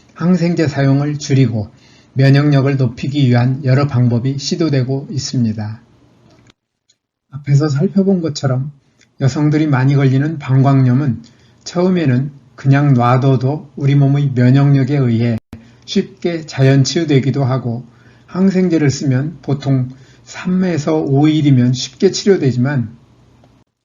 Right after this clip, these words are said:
재발이 매우 잘 되는 특성이 있어서 재발될 때마다 항생제를 계속 사용하기에는 한계가 있으므로, 세균성 방광염에 걸린 모든 사람들에게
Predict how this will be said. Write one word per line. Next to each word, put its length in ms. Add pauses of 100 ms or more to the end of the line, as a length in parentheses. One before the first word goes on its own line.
(400)
재발이 420
매우 260
잘 240
되는 260
특성이 480
있어서 600 (240)
재발될 580
때마다 600 (300)
항생제를 720
계속 440
사용하기에는 920
한계가 540
있으므로, 680 (320)
세균성 680
방광염에 580
걸린 340
모든 300
사람들에게 800